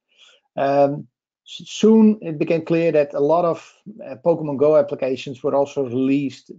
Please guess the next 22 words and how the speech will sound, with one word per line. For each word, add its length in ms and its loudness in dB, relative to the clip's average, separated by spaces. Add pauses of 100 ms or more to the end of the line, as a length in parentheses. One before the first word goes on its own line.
(140)
to 320 -6
download 440 -6
for 120 -18
free, 440 -6
uh, 240 -8 (100)
outside 380 -8
the, 360 -8
uh, 200 -10 (440)
Google 240 2
Play 220 4
Store, 400 0 (420)
uh, 300 -2
that 260 -6
you 120 -2
could, 260 -4 (220)
yeah, 160 0
that 180 0
they 60 0
were 200 -2
infected. 540 -8 (240)
Or, 340 2
uh, 400 -6